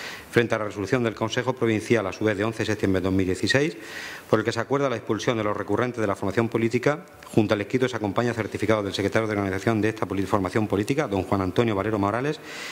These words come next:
que se indica que las sanciones impuestas a los afiliados expedientados y concejales de este ayuntamiento son firmes y no cabe recurso alguno contra la misma a nivel interno. Igualmente se certifica que las sanciones impuestas a estos concejales de la Comisión de Arbitraje y Garantía, dos barra indicando cuál es el periodo de suspensión de los concejales expedientados.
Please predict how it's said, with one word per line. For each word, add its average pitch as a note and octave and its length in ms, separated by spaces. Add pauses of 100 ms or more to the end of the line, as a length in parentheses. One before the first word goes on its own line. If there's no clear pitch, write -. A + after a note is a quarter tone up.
(240)
que C3+ 120
se C3+ 100
indica B2+ 260
que - 80
las G#2+ 140
sanciones A2 300
impuestas A2+ 340
a - 40
los G#2 100
afiliados G#2+ 300
expedientados G2+ 520
y G2 40
concejales G2+ 360
de A2+ 60
este A2 140
ayuntamiento G#2+ 440
son G2 180
firmes A2+ 320
y A2 40
no G#2+ 100
cabe G#2 180
recurso G#2 320
alguno A#2 300
contra G2 240
la G2 60
misma A2+ 240
a - 20
nivel G#2 240
interno. G2 500 (600)
Igualmente B2 420
se B2+ 80
certifica A#2 560
que B2 80
las G#2 140
sanciones A#2+ 440
impuestas A2 360
a G#2+ 40
estos A2+ 140
concejales G#2 460
de G2 60
la F#2+ 80
Comisión A2 500 (420)
de G#2+ 60
Arbitraje A2+ 400
y G#2 40
Garantía, G2 500
dos G#2+ 160
barra G#2 220
indicando G#2+ 720
cuál A2+ 160
es A2+ 40
el G#2 60
periodo A2 220
de A2 60
suspensión A#2 480
de A2+ 60
los G#2 100
concejales E2+ 520
expedientados. - 500